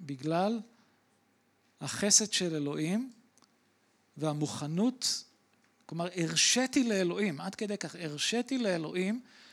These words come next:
לפעול בחיים שלי ולשנות אותי. בוא לא נקשה את ליבנו. אדון, אני מודה לך על החסד שלך ועל האהבה שלך ועל הטוב שלך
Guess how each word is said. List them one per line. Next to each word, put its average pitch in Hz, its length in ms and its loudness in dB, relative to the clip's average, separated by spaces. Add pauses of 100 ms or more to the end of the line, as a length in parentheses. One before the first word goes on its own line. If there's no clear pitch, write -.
(140)
לפעול 190 460 -2
בחיים 185 400 -4
שלי 180 260 -4
ולשנות 143 480 -6
אותי. - 240 -16 (1800)
בוא 160 160 -2
לא 175 120 -2
נקשה 156 400 -4
את - 120 -12
ליבנו. 131 340 -12 (1400)
אדון, 165 320 -2
אני 160 140 -6
מודה 151 300 -4
לך 175 260 -4 (1200)
על 151 140 -8
החסד 170 480 -4
שלך 143 320 -8 (1120)
ועל 151 220 -4
האהבה 151 380 0
שלך 143 360 -6
ועל 139 180 -6
הטוב 175 380 -2
שלך 151 380 -4